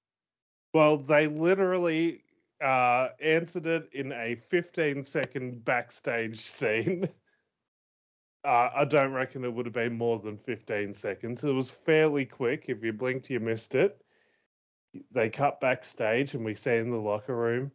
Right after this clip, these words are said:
Indy sitting there looking sad backstage, sitting on a seat,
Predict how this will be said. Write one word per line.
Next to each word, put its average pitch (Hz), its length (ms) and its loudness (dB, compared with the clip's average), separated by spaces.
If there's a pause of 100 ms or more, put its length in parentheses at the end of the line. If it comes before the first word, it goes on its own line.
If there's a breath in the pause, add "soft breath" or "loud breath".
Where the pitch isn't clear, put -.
(540)
Indy 135 420 2
sitting 127 580 0
there 113 240 4
looking 117 440 -4
sad 113 720 0
backstage, 104 760 -2
sitting 120 440 -2
on 110 160 -4
a 104 80 -4
seat, 117 480 -2